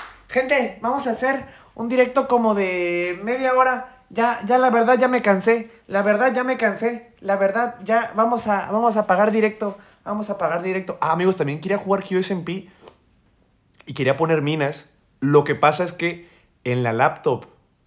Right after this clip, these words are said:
va peor. Va peor que en el celular. Literalmente, no jala. No jala, cabrón. Oigan, entonces tenemos delay.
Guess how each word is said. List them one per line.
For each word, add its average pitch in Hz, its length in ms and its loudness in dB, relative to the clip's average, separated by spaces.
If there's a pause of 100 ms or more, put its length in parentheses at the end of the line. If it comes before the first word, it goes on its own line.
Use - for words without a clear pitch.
(1200)
va 117 300 0
peor. 113 400 0 (160)
Va 120 260 0
peor 139 220 2
que 151 80 -2
en 143 80 -4
el 135 80 -4
celular. 123 580 -2 (280)
Literalmente, 143 1160 -2 (1200)
no 131 160 0
jala. 117 480 -2 (340)
No 127 160 -2
jala, 117 320 -2
cabrón. 104 340 -6 (720)
Oigan, 185 220 4
entonces 180 300 0
tenemos 175 360 4
delay. 151 560 2